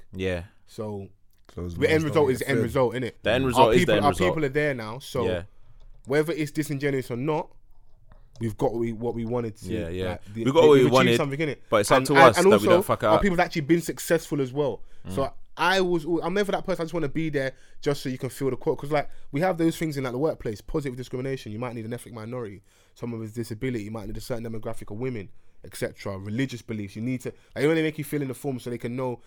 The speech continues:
Speaker 2: they might need five to eight percent and
Speaker 3: Mm.
Speaker 2: just to fill the quote. They're not doing it because they want to. They do it 'cause they have to. Even if they want to, there's that element of ticking off the list. So I never ever wanted that. I want us to be there if we are of merit,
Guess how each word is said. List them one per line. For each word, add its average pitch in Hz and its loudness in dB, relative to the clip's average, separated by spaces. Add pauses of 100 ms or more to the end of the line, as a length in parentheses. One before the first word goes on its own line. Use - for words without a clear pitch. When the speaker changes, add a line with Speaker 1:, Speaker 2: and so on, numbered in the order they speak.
(120)
Speaker 2:
they 117 -8
might 117 -6
need 110 -10
five 117 -4
to 120 -4
eight 120 -6
percent 110 -8 (140)
and 98 -10
Speaker 3:
Mm. 85 -4
Speaker 2:
just 80 -6
to 120 -8
fill - -4
the 113 -6
quote. 120 -6
They're 120 -4
not 123 -6
doing 147 2
it 120 -4
because 120 -6 (340)
they 110 -2 (120)
want 120 -4
to. 117 -8
They 110 -4
do 127 -4
it 123 -6
'cause 113 -12
they 107 -12
have 131 -8
to. - -12
Even 170 -2
if 185 -8
they 175 -2
want 156 -4
to, 120 -10 (400)
there's 120 -2
that 127 -6
element 135 -2
of 110 -8
ticking 131 -8
off 117 -8
the 117 -4
list. 123 -6 (960)
So 139 -6
I 123 -2
never 160 2
ever 147 0
wanted 131 0
that. 131 -2
I 113 -6
want 147 -2
us 139 -8
to 131 -6
be 160 -8
there 117 -6
if - -10
we 117 -6
are 117 -6
of 110 -10
merit, 113 -6